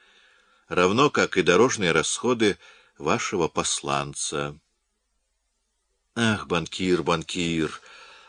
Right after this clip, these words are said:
Воскликнул Артуа, широко улыбнувшись, отчего просветлело всё его лицо.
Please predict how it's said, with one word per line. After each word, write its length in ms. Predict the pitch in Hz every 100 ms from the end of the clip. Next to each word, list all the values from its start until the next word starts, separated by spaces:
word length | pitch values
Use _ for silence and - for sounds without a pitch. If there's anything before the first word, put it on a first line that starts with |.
| 82
Воскликнул 640 | 85 - 95 90 90 85
Артуа, 420 | 82 - 85 82
широко 420 | - 78 76 87
улыбнувшись, 800 | 80 82 73 98 113 - 110 - - - -
отчего 540 | - 80 - 98 90 95
просветлело 680 | 90 - 95 - 87 90 87
всё 260 | - 90
его 200 | 82 80 80
лицо. 600 | 80 - - 76 69